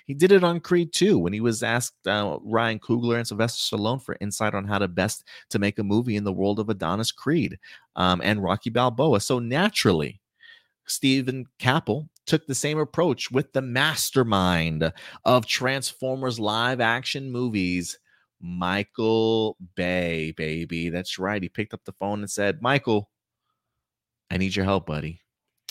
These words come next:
And he says, "During prep, Caple reached out to Bay, who made the time for the young directors, despite having his hands full with Ambulance," the, uh, Michael Bay movie Ambulance at the time. Michael Bay was making Ambulance, uh, but he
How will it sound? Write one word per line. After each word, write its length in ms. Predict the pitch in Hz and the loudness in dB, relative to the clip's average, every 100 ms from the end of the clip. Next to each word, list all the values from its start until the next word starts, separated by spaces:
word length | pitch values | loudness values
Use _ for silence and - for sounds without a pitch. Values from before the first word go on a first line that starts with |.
| - _ 90 | -20 _ -2
And 80 | |
he 40 | 90 | 0
says, 280 | - 90 87 | 2 0 2
"During 320 | 110 113 104 | 2 2 -2
prep, 340 | - 120 - | 2 2 2
Caple 420 | - 107 113 104 | 0 0 2 0
reached 220 | 101 101 101 | 0 0 0
out 220 | 101 - | 0 -2
to 80 | 87 | -4
Bay, 320 | 90 90 107 | 2 2 2
who 200 | 110 98 | -2 -4
made 360 | 90 92 135 | -2 0 -2
the 80 | 143 | -4
time 360 | - 110 123 160 | -4 -4 -2 -4
for 140 | - | -4
the 100 | 107 | -6
young 240 | 98 90 92 | -2 -2 0
directors, 540 | 85 85 82 - 90 | 0 0 -2 -4 -4
despite 400 | 87 - 90 - | -4 0 -2 -2
having 340 | 95 95 101 | -4 -4 -4
his 140 | 98 - | -6 -4
hands 300 | 92 95 - | -4 -4 -6
full 360 | - 101 98 - - - | -2 0 0 -6 -20 0
with 180 | 107 - - | 0 2 -2
Ambulance," 760 | 95 113 90 73 60 - - - | -2 0 0 0 -2 -8 -8 -6
the, 180 | 85 78 | -2 -2
uh, 160 | 76 | -2
Michael 280 | 82 92 85 | -4 -6 -6
Bay 180 | 90 82 | -6 -4
movie 280 | 87 87 - | -4 -6 -6
Ambulance 440 | 82 92 82 78 | -6 -4 -4 -6
at 100 | 71 | -10
the 60 | - | -10
time. 300 | - 65 - - - - - | -8 -8 -8 -16 -20 -14 4
Michael 300 | 117 123 120 | 4 6 6
Bay 160 | 113 | 6
was 120 | 131 117 | 6 2
making 300 | 120 135 - | 0 0 0
Ambulance, 580 | 107 143 117 73 65 - 87 | 2 2 2 0 -4 -4 0
uh, 220 | 87 87 | 2 0
but 180 | 92 87 | -2 -4
he 440 | 113 113 117 | -2 0 0